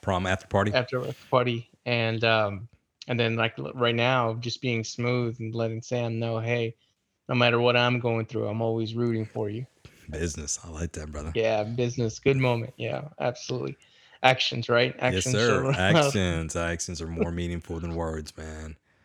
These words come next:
Speaker 1: All right, brother.
Speaker 2: All
Speaker 1: What
Speaker 2: right.
Speaker 1: you got next?
Speaker 2: The next one I got, um,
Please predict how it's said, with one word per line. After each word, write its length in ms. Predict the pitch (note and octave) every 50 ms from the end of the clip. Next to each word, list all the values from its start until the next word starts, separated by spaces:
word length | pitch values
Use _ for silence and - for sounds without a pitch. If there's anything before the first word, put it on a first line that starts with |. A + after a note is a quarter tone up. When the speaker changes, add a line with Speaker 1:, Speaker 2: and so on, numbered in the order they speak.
| _ _ _ _ _ _ _ _ _ _ _ _ _ _ _ _ _ _ _ _ _ -
Speaker 1:
All 80 | F#2 F#2+
right, 60 | F#2+
brother. 340 | E2 D2+ F2 F2+ F2+ E2+ -
Speaker 2:
All 160 | F#2+ - A2+
Speaker 1:
What 80 | A#2
Speaker 2:
right. 100 | A#2+ B2
Speaker 1:
you 60 | A#2+ F2+
got 140 | F#2 F2
next? 480 | F2 F#2+ F#2+ F2+ - - - - - - _ _ _ _ _ _ _ _ _ _ _ _ _ _ _ _ _ _ _ _ _ - - - _
Speaker 2:
The 80 | C3+
next 200 | C3+ D3+ D3 -
one 80 | F3+ E3
I 80 | D3+ D3+
got, 400 | D3 D3+ D3 C#3+ C#3 - - -
um, 500 | C3+ B2+ A#2+ A#2+ A#2+ A#2 A2+ A2 G#2 G#2